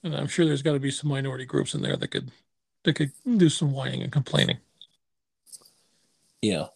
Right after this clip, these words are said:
Speaker 1: But it would, wouldn't be as, wouldn't be to the extent that it is in Western society.
Speaker 2: Okay. I guess that's where,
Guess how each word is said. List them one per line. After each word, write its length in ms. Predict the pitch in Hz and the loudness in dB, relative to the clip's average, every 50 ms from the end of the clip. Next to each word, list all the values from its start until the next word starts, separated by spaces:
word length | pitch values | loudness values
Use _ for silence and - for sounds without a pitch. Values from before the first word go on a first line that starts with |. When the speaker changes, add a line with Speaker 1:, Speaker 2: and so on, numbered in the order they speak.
| _ - | _ 6
Speaker 1:
But 120 | 185 175 170 | 6 8 10
it 40 | |
would, 200 | 165 170 165 165 170 | 10 8 6 6 6
wouldn't 240 | 214 202 180 180 170 | 4 4 4 6 4
be 100 | 170 156 | 4 4
as, 240 | 147 135 123 - - 220 | 4 2 -2 -8 -6 2
wouldn't 240 | 190 190 190 190 165 | 2 4 4 4 4
be 140 | 170 160 147 | 4 2 2
to 140 | - - 160 | 0 -2 -2
the 120 | 139 143 | -2 -2
extent 360 | 135 - - - 156 143 131 | -4 -6 -6 -6 -6 -6 -4
that 100 | - - | -6 -8
it 120 | - 50 50 | -8 -6 -4
is 200 | 50 50 - - | -4 -4 -4 -6
in 120 | 135 - | -8 -8
Western 340 | - - - - - 151 135 | -8 -10 -12 -10 -12 -10 -8
society. 540 | - - - - - 50 50 - - 143 - _ _ _ _ _ _ _ _ _ _ _ _ _ _ _ _ _ _ _ _ _ _ _ _ - - | -8 -6 -6 -4 -4 -4 -4 -6 -8 -14 -20 _ _ _ _ _ _ _ _ _ _ _ _ _ _ _ _ _ _ _ _ _ _ _ _ 2 2
Speaker 2:
Okay. 360 | 110 104 - - - - - _ _ _ _ _ _ _ _ _ _ _ _ _ _ _ _ _ _ _ _ - - | 2 4 4 0 0 0 -2 _ _ _ _ _ _ _ _ _ _ _ _ _ _ _ _ _ _ _ _ 2 4
I 60 | 175 | 4
guess 120 | 262 269 | 4 6
that's 200 | 269 233 - - | 4 2 4 4
where, 380 | 175 147 131 120 110 104 98 | 4 6 6 6 6 4 2